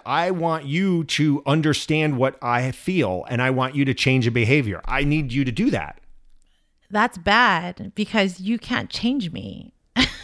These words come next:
Speaker 1: But I can change your behavior.
Speaker 2: No, you can't.
Speaker 1: How can I not?
Speaker 2: You can share what you want.
Speaker 1: Yes.
Speaker 2: I have to accept it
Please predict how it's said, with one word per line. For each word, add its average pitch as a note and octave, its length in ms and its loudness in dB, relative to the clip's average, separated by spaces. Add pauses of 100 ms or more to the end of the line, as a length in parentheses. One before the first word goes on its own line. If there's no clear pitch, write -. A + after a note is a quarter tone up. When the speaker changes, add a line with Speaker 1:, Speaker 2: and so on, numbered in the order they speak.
(300)
Speaker 1:
But G#3 120 6
I F3 80 8
can D#3+ 180 6
change E3 300 4
your C3 80 6
behavior. C3 640 2
Speaker 2:
No, B3+ 200 0
you G4+ 240 4
can't. F#4+ 640 2
Speaker 1:
How D#3+ 180 2
can E3+ 180 0
I D#3 120 2
not? E3 200 2
Speaker 2:
You F4 160 4
can E4 320 -2
share C#4 500 2
what D4+ 200 2
you A3+ 180 0
want. F#3 600 0 (100)
Speaker 1:
Yes. F#3+ 120 0
Speaker 2:
I A#3 220 6
have C4+ 460 -2
to F#3 420 -2 (160)
accept - 540 -4
it D4+ 280 -2